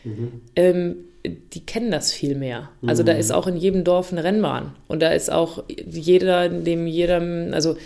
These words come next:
Speaker 2: das ist gar kein Problem. Es ist wie wenn wir mal irgendwo zum Parcourspringen hinfahren wollen, fahren die halt, äh, zu einem Racetrack, wo die schön zwei Minuten
Speaker 1: Ja.
Speaker 2: bergauf galoppieren können.
Speaker 1: <laughs>
Speaker 2: Äh, das
Speaker 1: Okay.
Speaker 2: ist da, da einfach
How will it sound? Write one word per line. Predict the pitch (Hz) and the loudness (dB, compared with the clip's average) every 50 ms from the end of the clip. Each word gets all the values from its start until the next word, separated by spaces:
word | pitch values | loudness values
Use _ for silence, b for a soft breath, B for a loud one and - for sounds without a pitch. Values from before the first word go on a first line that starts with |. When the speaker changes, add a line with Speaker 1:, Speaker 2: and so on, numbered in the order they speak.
| B B B B B B B B B | B B B B B B B B B
Speaker 2:
das | - 170 165 185 | 0 0 2 2
ist | 170 120 | 0 0
gar | - 185 | 0 0
kein | 180 180 208 175 156 | 2 2 0 0 0
Problem. | - - 170 175 180 | -2 -4 2 2 2
Es | 175 180 | 2 2
ist | 165 151 | -2 -2
wie | 185 196 | -2 2
wenn | 196 196 185 165 | 2 2 4 4
wir | 190 196 | 4 4
mal | 196 190 165 | 4 4 2
irgendwo | 185 196 190 190 | 2 2 2 0
zum | 185 190 180 | 0 -2 -2
Parcourspringen | 170 180 180 - - 254 277 277 - - 151 151 | -2 -2 -4 -2 0 0 0 0 0 -2 0 0
hinfahren | 151 151 151 151 - 151 147 143 | 0 -2 -2 -2 -2 -2 -2 0
wollen, | 143 147 151 165 190 214 | 0 2 2 2 2 0
fahren | 208 208 190 180 175 | 0 0 0 0 2
die | 170 185 180 | 2 2 2
halt, | 180 185 180 180 180 - | 4 4 4 4 4 2
äh, | - 175 175 175 170 | 4 6 6 6 4
zu | 170 - 190 | 2 -2 -2
einem | 175 175 165 | -2 0 2
Racetrack, | 165 180 208 214 - - - 160 170 196 - | 4 4 4 2 0 -2 -2 -2 0 -2 -2
wo | - 170 | -2 0
die | 170 175 170 | 2 2 2
schön | 170 - - 185 185 185 185 | 2 2 4 4 4 4 2
zwei | - 180 175 | 0 0 0
Minuten | 180 185 185 190 185 | 2 2 2 2 4
Speaker 1:
Ja. | 180 | 4
Speaker 2:
bergauf | 185 180 180 - 190 190 190 | 4 4 6 4 2 2 2
galoppieren | - 160 135 143 139 - - 139 139 139 | 0 -2 -2 -2 -2 -2 -4 -4 -4 -4
können. | - 143 135 131 131 127 | -4 -4 -4 -4 -4 -6
Speaker 1:
<laughs> | B B 120 B B B B B B B B B B - | B B -14 B B B B B B B B B B 2
Speaker 2:
Äh, | 160 170 | 2 4
das | 160 175 170 175 | 4 4 4 4
Speaker 1:
Okay. | - - - - - - | 0 -4 -4 -8 -10 -12
Speaker 2:
ist | - - - - - - - | -6 -2 -2 0 0 0 0
da, | 175 175 165 | 2 0 2
da | 170 185 - | 2 0 0
einfach | - 160 175 185 - 165 160 | 0 0 0 -2 -4 -6 -6